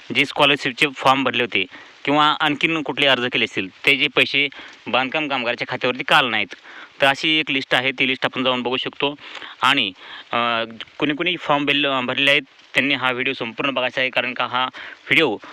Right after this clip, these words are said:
अत्यंत महत्त्वाचा ना-, होणार आहे. तर बँकेची डिटेल्स काही चुकीचे असल्याबद्दल सुद्धा काही काही खात्यावरती पैसे आलेले नाहीत.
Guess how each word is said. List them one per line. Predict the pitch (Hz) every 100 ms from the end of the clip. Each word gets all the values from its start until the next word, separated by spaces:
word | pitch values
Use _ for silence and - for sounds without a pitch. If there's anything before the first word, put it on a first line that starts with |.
| -
अत्यंत | 139 120 - 190 139 113
महत्त्वाचा | 139 123 123 143 139
ना-, | 123
होणार | 113 113
आहे. | 107 95 98 - - - - - - - -
तर |
बँकेची | 120 131 139 - 175 180
डिटेल्स | 156 131 160 143 - - - -
काही | 139 143
चुकीचे | - 131
असल्याबद्दल | 123 139 123 127 113 117 113
सुद्धा | 147 139
काही | 135
काही | 117 117 -
खात्यावरती | 117 117 107 - 160 - -
पैसे | 123 104
आलेले | 143 127 104 95
नाहीत. | 101 -